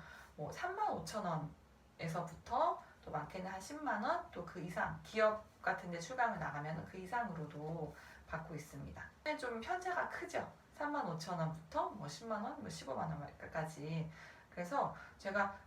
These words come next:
정확하게 이 원예치료사의 월 수입이 얼마다라고는 저도 사실 매달 이게 편차가 있거든요. 그래서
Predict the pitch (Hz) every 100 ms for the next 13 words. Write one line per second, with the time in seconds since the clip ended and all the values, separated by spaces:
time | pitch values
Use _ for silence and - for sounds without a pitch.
0 | - - 214 330 349 320 294 190 190 202
1 | 196 160 202 165 160 247 254 - 294 285
2 | 240 160 170 202 320 302 294 170 175 269
3 | 311 - 285 262 - 233 233 302 359 370
4 | - - - 180 247 262 254 247 185 165
5 | 165 208 190 - 156 160 160 330 359 392
6 | - - 190 151 143 151 185 165 160 -
7 | - - - 175 175 277 -